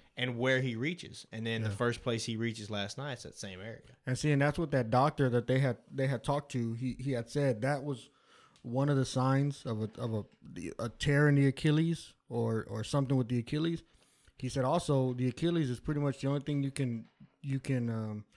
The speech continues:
Speaker 2: you can tear and you can sort of walk off
Speaker 1: That's what
Speaker 2: on
Speaker 1: you
Speaker 2: your
Speaker 1: mentioned.
Speaker 2: heel.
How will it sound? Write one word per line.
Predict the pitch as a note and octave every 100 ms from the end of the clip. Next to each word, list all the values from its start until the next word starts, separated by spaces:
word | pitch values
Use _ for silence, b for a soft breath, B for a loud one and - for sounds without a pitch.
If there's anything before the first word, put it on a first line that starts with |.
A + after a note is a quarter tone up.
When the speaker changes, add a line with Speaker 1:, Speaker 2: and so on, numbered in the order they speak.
| b b b b b b _
Speaker 2:
you | D3+
can | C#3+ C3+
tear | - D#3 E3 C#3+
and | A2+ C3+
you | C#3
can | C#3
sort | B2+ - C#3+
of | C3+
walk | A2+ C3+ C3+ A#2+
off | C3 E3 -
Speaker 1:
That's | C3 C3
what | C3 C#3+
Speaker 2:
on |
Speaker 1:
you | D3
Speaker 2:
your | C3
Speaker 1:
mentioned. | B2 D3
Speaker 2:
heel. | D3+ E3 E3+